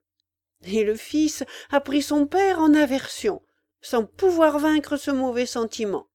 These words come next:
Je suis dans une crainte continuelle de quelque scène épouvantable. Ce matin, ils ont eu un commencement de querelle que j'ai arrêté avec difficulté. Frédéric voulait s'engager comme soldat.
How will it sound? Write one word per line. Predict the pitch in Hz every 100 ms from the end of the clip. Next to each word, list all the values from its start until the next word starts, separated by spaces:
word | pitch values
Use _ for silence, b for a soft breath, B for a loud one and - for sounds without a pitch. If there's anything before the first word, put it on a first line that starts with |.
| _ _ _ _ _ _ _ _ _
Je | 254 240 302
suis | 302 - 339 254 226
dans | 233
une | 262 294 330
crainte | - - 240 240
continuelle | - 381 359 339 285 277 302 339 392 330 240 - _
de | 302
quelque | 302 302 294 254 277
scène | - 311 294 269 254
épouvantable. | 240 - - 285 269 294 294 220 170 165 - _ _ _ _ _ _ -
Ce | - 254
matin, | 180 - - - _ b b b -
ils | 294 277
ont | 311
eu | 302 254
un | 233 247
commencement | - 311 285 285 311 320
de | 277 285
querelle | 269 233 233 196 196 208 b b b _
que | - 311
j'ai | 269 269
arrêté | 226 233 226 311
avec | 285 226 208
difficulté. | 233 311 - 247 247 226 - 349 254 - _ _ _ _ _ _ _
Frédéric | - 202 208 262 370 381
voulait | 320 311 302
s'engager | 320 311 320 302 302
comme | 247 214
soldat. | - 214 196 190 -